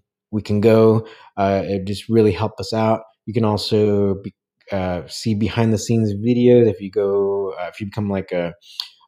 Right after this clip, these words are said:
a little bit of a, the medium and upper tier members. Um, we also have our online academy, Catch Wrestling Alliance Academy, um, where you can learn in a more systematic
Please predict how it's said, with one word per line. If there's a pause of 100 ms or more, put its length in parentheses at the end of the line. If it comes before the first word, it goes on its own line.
a
little
bit
of
a, (160)
the
medium
and
upper (100)
tier
members. (600)
Um,
we
also (200)
have
our
online
academy,
Catch
Wrestling
Alliance
Academy, (500)
um,
where
you
can
learn (520)
in
a
more
systematic